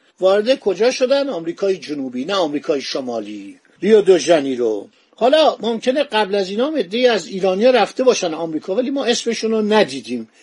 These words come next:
جایی نیستش. توجه می‌کنین؟ بعدها در دوران قاجاریه یه چند نفر ایرانی رفتن با آمریکا که اسامیشون هستش. حاجی واشنگتن، حسین قلی خان صدرالسلطنه، پسر،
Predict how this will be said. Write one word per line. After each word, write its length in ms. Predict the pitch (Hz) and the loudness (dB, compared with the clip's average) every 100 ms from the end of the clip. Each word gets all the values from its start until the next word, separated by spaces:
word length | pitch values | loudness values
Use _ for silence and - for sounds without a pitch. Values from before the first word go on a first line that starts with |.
| - _ _ | -20 _ _
جایی 440 | - 240 302 294 214 | 0 4 6 4 2
نیستش. 540 | 156 - - 101 - | 0 -4 -8 -10 -4
توجه 380 | 160 165 143 214 | 0 0 0 -2
می‌کنین؟ 580 | 254 233 190 185 165 165 _ _ _ | -2 -4 -6 -6 -10 -14 _ _ _
بعدها 760 | - 285 294 214 170 156 131 110 127 | 0 2 4 4 2 0 -4 -4 -4
در 220 | 190 196 | -2 -2
دوران 840 | 160 190 190 208 233 214 156 135 | 0 2 2 2 0 0 -2 -4
قاجاریه 960 | - 180 185 143 190 185 208 302 269 247 | -2 2 2 4 4 4 0 2 2 2
یه 160 | 233 | 2
چند 320 | 226 - 220 214 | 0 -4 -4 -4
نفر 220 | 208 208 | -4 -4
ایرانی 560 | 175 180 180 175 202 | -6 -2 0 2 2
رفتن 420 | 220 240 - 226 196 | 2 2 0 -2 0
با 100 | 170 | 0
آمریکا 380 | 165 165 220 | -2 -2 -2
که 140 | 220 208 | -2 -2
اسامیشون 720 | 165 - 160 175 - 202 190 - - _ | -2 -2 -2 -2 -4 -4 -4 -10 -20 _
هستش. 680 | - 208 - - 135 113 - - - _ | 0 0 0 -2 -4 -4 -10 -16 -20 _
حاجی 220 | 202 208 | 0 2
واشنگتن، 840 | 226 226 - 220 208 226 254 180 127 _ _ _ _ - 151 | 4 4 6 4 4 4 4 4 -2 _ _ _ _ -6 -2
حسین 340 | 170 185 220 202 | -2 2 0 2
قلی 220 | 202 196 | 2 2
خان 580 | 247 226 254 220 143 117 | 2 4 4 4 0 -4
صدرالسلطنه، 1160 | - 202 190 185 180 - 190 185 - 190 208 | 0 2 4 2 0 0 0 0 -2 -2 -2
پسر، 680 | 165 190 185 220 247 185 | -2 -2 0 2 4 2